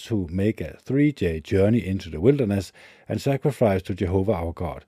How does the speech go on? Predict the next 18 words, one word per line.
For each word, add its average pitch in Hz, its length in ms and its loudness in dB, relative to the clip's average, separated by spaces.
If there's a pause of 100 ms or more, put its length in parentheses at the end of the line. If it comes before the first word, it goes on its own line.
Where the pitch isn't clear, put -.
(460)
Otherwise, 98 600 2
he 107 160 0
will 101 260 0
strike 123 420 -4
us 95 240 -4
with 80 280 -10
disease 123 640 0
or 92 240 -4
with 85 300 -6
the - 80 -12
sword." 87 440 -4 (840)
The 90 100 -12
king 104 280 4
of 95 140 0
Egypt 107 400 2
replied 98 420 -2
to 127 120 -4
them, 85 400 -4